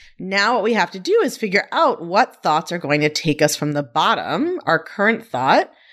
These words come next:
up to the goal thought at the top of the ladder. And to do that, we need to brainstorm neutral thoughts.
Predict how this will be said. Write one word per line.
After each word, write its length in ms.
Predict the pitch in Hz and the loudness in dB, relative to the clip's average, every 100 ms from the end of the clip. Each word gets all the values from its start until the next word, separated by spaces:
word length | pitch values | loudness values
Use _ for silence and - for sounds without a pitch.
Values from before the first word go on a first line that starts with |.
| - _ _ - | -20 _ _ -4
up 180 | 208 226 | -2 0
to 100 | - | 0
the 80 | 247 | -2
goal 340 | 170 220 320 | 0 0 2
thought 420 | 359 190 160 185 - | 0 0 0 0 -2
at 60 | |
the 60 | 190 | -8
top 340 | - 151 143 | -2 0 0
of 120 | - | 0
the 100 | 147 | -2
ladder. 260 | 123 60 - _ _ _ _ _ _ - | -2 -2 -10 _ _ _ _ _ _ -8
And 140 | 160 | -6
to 100 | 180 | -4
do 260 | 180 175 339 | -6 -2 -2
that, 340 | 403 190 - - | 2 2 0 -2
we 100 | 185 | -4
need 160 | 170 | -2
to 100 | 180 | -2
brainstorm 760 | 151 156 156 165 - 185 180 165 | -2 0 0 0 0 0 2 0
neutral 380 | 139 135 151 135 | -2 -2 -2 -2
thoughts. 680 | - - - _ - - | -4 -14 -14 _ -20 -20